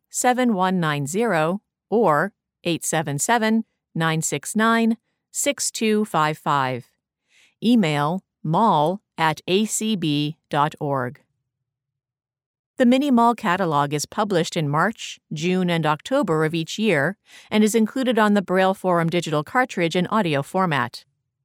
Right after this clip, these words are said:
Braille and large print catalogs are available upon request. New products may be added to the Mini Mall at any time. Sales and promotions may also take place at the Mini Mall during the holidays,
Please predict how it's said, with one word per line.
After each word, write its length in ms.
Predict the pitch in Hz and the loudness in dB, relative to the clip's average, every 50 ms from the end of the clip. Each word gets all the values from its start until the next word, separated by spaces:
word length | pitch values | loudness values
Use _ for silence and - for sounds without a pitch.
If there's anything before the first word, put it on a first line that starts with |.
| _ _ _ - | _ _ _ -4
Braille 320 | 185 180 196 202 202 190 | -2 0 2 2 2 2
and 140 | 190 180 175 | 0 0 0
large 320 | 175 175 170 165 - - | 2 2 2 0 -2 -4
print 240 | - - 160 156 - | -6 -4 -4 -4 -4
catalogs 640 | - - 220 240 247 240 214 208 202 202 196 - | -4 -2 0 0 2 2 2 4 2 2 2 2
are 100 | 220 208 | 2 2
available 560 | 208 196 170 165 175 214 226 185 151 139 143 170 | 2 2 2 2 0 0 0 0 0 0 0 -2
upon 300 | 175 - - 143 143 147 | -2 -2 -2 -2 -2 -2
request. 640 | 160 160 - - 156 123 117 - - - - - - _ _ _ _ _ _ _ _ _ _ _ _ _ _ _ _ _ | -4 -4 -4 -2 -2 -2 -2 -4 -8 -14 -16 -18 -20 _ _ _ _ _ _ _ _ _ _ _ _ _ _ _ _ _
New 160 | - 196 196 185 | 0 2 2 2
products 480 | - - 220 247 254 254 233 - - | 2 0 0 0 2 0 -2 0 0
may 120 | 214 208 202 | 0 2 2
be 140 | 208 190 | 2 2
added 280 | 175 175 208 240 262 - | 2 2 2 2 0 -2
to 100 | - 202 | -2 -2
the 100 | 165 175 | -2 0
Mini 220 | 165 160 156 156 | 0 0 0 0
Mall 240 | 156 147 151 156 170 | 0 0 0 0 0
at 120 | 208 196 - | 0 0 0
any 240 | 202 240 233 160 151 | 2 2 2 2 0
time. 520 | - - 190 196 190 165 143 131 131 135 - _ _ _ _ _ _ _ _ _ _ | 0 0 0 0 2 0 0 -2 -4 -6 -10 _ _ _ _ _ _ _ _ _ _
Sales 400 | - - 269 254 254 254 262 233 | -6 0 2 4 4 4 4 4
and 140 | 277 254 240 | 2 0 2
promotions 560 | 269 240 202 175 170 170 - - 185 180 165 | 2 2 2 4 2 2 0 0 -2 0 0
may 160 | 175 170 160 | 0 2 2
also 320 | 151 180 254 - - 208 165 | 2 2 2 2 0 -2 -2
take 260 | - - 156 156 - | 0 -2 -2 -2 -4
place 320 | - - 156 147 147 - | -4 -2 -2 0 0 0
at 120 | 165 151 - | -2 -2 -2
the 60 | 165 | -2
Mini 280 | 151 175 214 240 220 | 0 2 4 4 4
Mall 260 | 175 151 139 143 170 175 | 4 2 0 0 0 -2
during 320 | 156 175 170 156 156 156 | -2 0 0 2 2 0
the 80 | 151 147 | -2 -2
holidays, 760 | - 156 147 151 147 139 147 147 156 185 226 247 - - | 0 0 0 0 0 0 0 0 0 -2 -4 -6 -8 -10